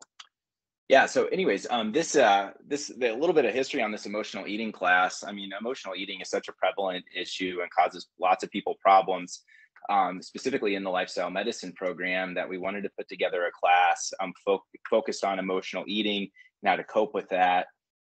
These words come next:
Um, that has evolved into a four-week series, um, that I'm teaching now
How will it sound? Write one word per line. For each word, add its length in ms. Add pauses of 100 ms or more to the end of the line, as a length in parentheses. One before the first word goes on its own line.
(560)
Um, 280 (260)
that 300
has 220
evolved 800
into 600
a 340 (100)
four-week 440
series, 760
um, 140
that 100
I'm 180
teaching 380
now 400